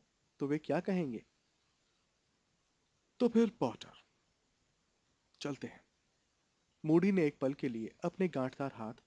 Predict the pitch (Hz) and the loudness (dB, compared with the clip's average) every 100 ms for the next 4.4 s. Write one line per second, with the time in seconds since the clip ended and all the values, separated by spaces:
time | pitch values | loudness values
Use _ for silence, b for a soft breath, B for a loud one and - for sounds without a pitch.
0 | _ - 120 131 135 156 156 - 120 123 | _ -12 -10 -6 -4 -4 -6 -10 -10 -10
1 | 143 135 123 - 131 127 113 104 - _ | -12 -10 -10 -10 -10 -10 -12 -16 -18 _
2 | _ _ _ _ _ _ _ _ _ _ | _ _ _ _ _ _ _ _ _ _
3 | _ _ - 123 - 117 120 127 107 - | _ _ -14 -12 -10 -12 -10 -12 -12 -18
4 | 104 98 107 | -18 -18 -20